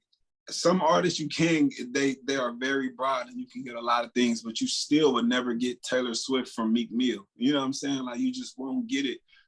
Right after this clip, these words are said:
from that artist. So it's like, when you try to push something, um,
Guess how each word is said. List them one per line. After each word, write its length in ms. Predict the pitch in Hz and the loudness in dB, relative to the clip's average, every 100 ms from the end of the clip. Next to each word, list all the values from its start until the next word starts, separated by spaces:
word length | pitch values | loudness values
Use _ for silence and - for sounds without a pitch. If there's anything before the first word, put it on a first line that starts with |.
| _ - | _ -2
from 220 | 143 139 | 2 4
that 160 | 135 123 | 2 2
artist. 420 | 123 131 107 - | 0 0 -6 -8
So 180 | 120 120 | -4 -4
it's 160 | 113 127 | -4 -4
like, 280 | 117 113 - _ _ | -4 -4 -8 _ _
when 140 | 117 127 | 2 4
you 80 | |
try 220 | 127 139 139 | 4 2 0
to 120 | 113 - | -2 -4
push 280 | 156 156 143 | -2 -2 -2
something, 500 | 127 120 113 104 110 _ - _ | -2 -4 -4 -10 -10 _ -20 _
um, 480 | 117 120 113 104 | 4 4 4 -2